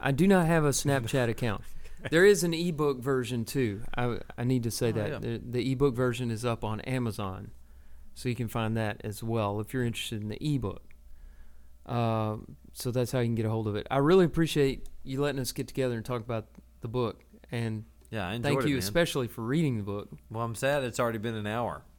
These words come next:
Speaker 2: Like, I can't believe it went that fast.
Speaker 1: Yeah, I mean, I could, I could definitely talk about this stuff a lot more and other stuff.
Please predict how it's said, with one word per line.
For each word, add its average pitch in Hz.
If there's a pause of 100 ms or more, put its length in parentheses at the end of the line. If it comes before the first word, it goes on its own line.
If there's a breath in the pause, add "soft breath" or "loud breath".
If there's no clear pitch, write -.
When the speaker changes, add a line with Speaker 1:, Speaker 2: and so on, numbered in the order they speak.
Speaker 2:
Like, 92
I 95
can't 110
believe 98
it 95
went 104
that 90
fast. 82
Speaker 1:
Yeah, 135 (160)
I -
mean, 139
I 151
could, 123 (220)
I 131
could 127
definitely 135
talk 127
about 113
this 117
stuff 107 (220)
a -
lot 113
more 107 (640 soft breath)
and 131
other 151
stuff. -